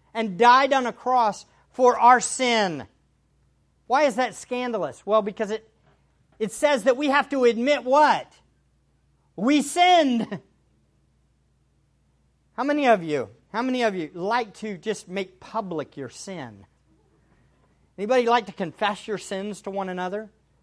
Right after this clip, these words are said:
Does that come easy? Not at all, does it? But if you come to Jesus, do you have to under-, you have to understand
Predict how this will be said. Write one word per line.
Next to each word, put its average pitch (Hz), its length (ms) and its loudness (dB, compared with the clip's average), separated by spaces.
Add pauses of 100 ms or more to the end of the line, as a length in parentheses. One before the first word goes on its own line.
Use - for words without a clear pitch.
(160)
Does 151 80 -20
that 240 180 -4
come 254 220 -4
easy? 233 540 -4 (1400)
Not 226 260 -10
at 240 80 -6
all, 262 360 2
does 269 320 -2
it? 226 280 -6 (1300)
But 262 140 4
if 269 120 -4
you 285 120 -2
come 349 320 4
to 330 100 0
Jesus, 277 600 0
do 294 60 -10
you 294 140 0
have 302 220 4
to 302 100 4
under-, 294 180 -2
you 247 220 -4
have 302 220 2
to 320 80 2
understand 294 600 -2